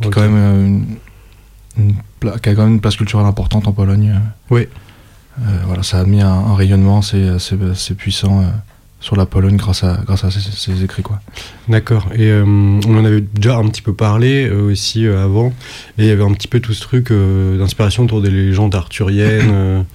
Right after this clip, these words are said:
Speaker 1: Ouais, bah,
Speaker 2: ça,
Speaker 1: c'est
Speaker 2: donc
Speaker 1: ce que j'entends par, euh, légende européenne.
Speaker 2: Mhm.
Speaker 1: Donc ça compte tout ce qui est légende celte.
Speaker 2: Mhm.
Speaker 1: Euh, ils ont pioché donc dans les légendes arthuriennes. Typiquement dans le livre, il y a des références directes à ça, ou des choses qui sont très proches.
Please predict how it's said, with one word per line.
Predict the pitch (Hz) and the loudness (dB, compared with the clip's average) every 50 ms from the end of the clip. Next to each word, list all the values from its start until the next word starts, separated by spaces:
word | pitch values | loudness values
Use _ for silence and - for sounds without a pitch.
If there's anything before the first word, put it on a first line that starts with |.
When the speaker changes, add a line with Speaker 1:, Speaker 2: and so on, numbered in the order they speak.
| - - 123 | -6 -2 0
Speaker 1:
Ouais, | 123 117 113 | 2 2 2
bah, | 107 110 110 | 0 0 0
Speaker 2:
ça, | |
Speaker 1:
c'est | 104 104 | 0 2
Speaker 2:
donc | 110 101 | 0 0
Speaker 1:
ce | - - | 0 -2
que | - 110 | 0 0
j'entends | 107 110 110 104 - 123 120 | 2 2 0 0 0 -2 -2
par, | 120 - 107 101 101 98 | 0 0 0 0 2 0
euh, | 92 92 101 117 - - - - - - - - - | 0 0 -2 -4 -6 -12 -20 -20 -20 -20 -10 -4 0
légende | 98 98 101 101 | 2 2 2 2
européenne. | 98 95 98 95 - - 98 101 113 123 131 - - 107 | 2 0 0 -2 0 0 0 0 0 0 -2 -4 -4 -2
Speaker 2:
Mhm. | 104 104 113 107 | 0 0 2 2
Speaker 1:
Donc | 107 101 - | 0 0 0
ça | - 104 | -2 0
compte | 95 107 107 104 | 2 2 0 0
tout | - - | 0 -4
ce | - - | -6 -4
qui | - 110 | -2 0
est | 104 | 0
légende | 101 101 101 101 101 | 2 2 2 2 0
celte. | 98 - 110 110 123 123 - - - - - - 113 | 0 0 0 0 0 -2 -6 -12 -20 -16 -8 -4 -4
Speaker 2:
Mhm. | 101 87 110 117 117 120 - - - - | -2 0 0 -2 -2 -4 -10 -12 -6 -2
Speaker 1:
Euh, | 117 101 98 92 92 90 90 90 90 92 92 95 98 101 - - | 0 2 2 2 2 2 0 0 0 0 -2 -2 -4 -6 -6 -4
ils | - 107 101 | -2 0 0
ont | 98 | 0
pioché | 95 - - 104 101 - - 104 101 | 0 0 0 -2 0 0 0 2 2
donc | 101 101 101 | 2 2 2
dans | 98 101 | 2 2
les | 98 101 98 | 2 2 2
légendes | 98 98 101 98 | 2 2 2 2
arthuriennes. | 98 92 - - 95 95 98 101 107 117 123 - - - - - - - - - | 0 0 -2 0 0 2 2 2 2 0 0 -4 -8 -18 -20 -20 -20 -20 -20 -10
Typiquement | - - 98 - - - - 107 104 | -8 -6 -4 -4 -2 0 0 2 2
dans | 101 101 | 4 4
le | 98 98 95 98 | 2 2 2 2
livre, | 98 104 104 101 - - - _ _ _ _ _ | 2 0 0 -2 -4 -8 -12 _ _ _ _ _
il | 131 120 101 101 101 101 | -6 -4 -4 -4 -2 -2
y | 92 90 | -2 -2
a | 92 | 0
des | 104 | 0
références | 98 95 95 98 104 104 98 95 | 0 0 0 0 0 0 0 0
directes | 107 98 92 101 101 - | 0 0 0 -2 0 -2
à | 98 | -2
ça, | 95 - 107 120 - - - - - - - | -2 -2 -2 -4 -4 -8 -16 -20 -20 -10 -6
ou | - 104 | -4 -2
des | 98 98 | -2 -2
choses | 92 110 104 - | -2 -4 -4 -6
qui | - - | -6 -6
sont | - 104 | -4 -4
très | 95 - - 101 | -4 -2 -4 -4
proches. | - - 123 123 123 - - | -2 -2 -2 -2 -2 -2 -6